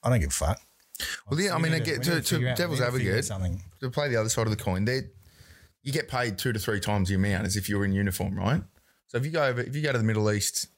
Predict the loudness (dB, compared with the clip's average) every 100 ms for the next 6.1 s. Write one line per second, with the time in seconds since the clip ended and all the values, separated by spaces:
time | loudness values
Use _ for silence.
0 | 0 0 2 0 2 2 2 2 2 2
1 | 2 2 -2 _ _ _ 0 2 2 0
2 | 0 0 0 -2 -2 0 0 0 0 0
3 | 0 0 0 0 0 -2 -6 -10 -14 -6
4 | -2 0 2 2 2 2 4 2 0 -4
5 | -6 -2 0 0 -2 -2 0 2 2 2
6 | -2